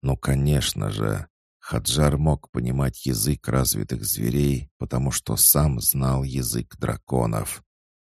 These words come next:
«Замолчи», процедила Иция.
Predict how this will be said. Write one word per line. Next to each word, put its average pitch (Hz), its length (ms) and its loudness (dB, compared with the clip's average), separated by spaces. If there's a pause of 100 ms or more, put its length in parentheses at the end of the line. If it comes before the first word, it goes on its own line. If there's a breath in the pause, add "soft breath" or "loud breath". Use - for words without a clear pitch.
«Замолчи», 80 960 2
процедила 53 720 -2 (100)
Иция. 53 680 0